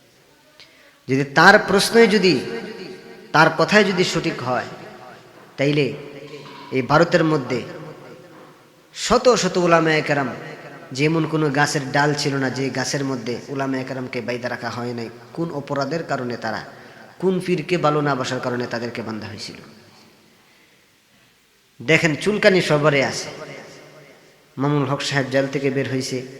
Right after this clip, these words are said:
এই জন্য তার গায়ে চুলকানি শুরু হয়েছে। নবীরাও জেল কেটেছেন, সাহাবায়ে কেরামও অন্যায়ের শিকার হয়েছেন, সাহাবায়ে কেরামও জুলুমের শিকার হয়েছেন, এইভাবে উলামায়ে কেরামও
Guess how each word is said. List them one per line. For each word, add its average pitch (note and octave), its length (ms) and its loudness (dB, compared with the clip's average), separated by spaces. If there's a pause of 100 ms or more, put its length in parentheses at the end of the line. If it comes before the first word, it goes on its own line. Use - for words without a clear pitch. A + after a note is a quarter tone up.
(480)
এই C3 80 -4
জন্য D#3+ 260 0
তার C3+ 280 2
গায়ে C3 240 0
চুলকানি D#3 320 -2
শুরু A#2 180 -6
হয়েছে। G2+ 300 -12 (1800)
নবীরাও F#3+ 460 6
জেল F#3 200 4
কেটেছেন, D3+ 400 -2
সাহাবায়ে D#3+ 460 4
কেরামও F#3+ 420 2
অন্যায়ের E3 320 2
শিকার D3+ 300 -2
হয়েছেন, C#3 360 -2 (1000)
সাহাবায়ে E3+ 420 6
কেরামও F#3 340 4
জুলুমের D#3 340 2
শিকার C#3+ 340 0
হয়েছেন, C3 380 -2 (840)
এইভাবে D3 320 2
উলামায়ে D#3+ 440 4
কেরামও F#3+ 340 2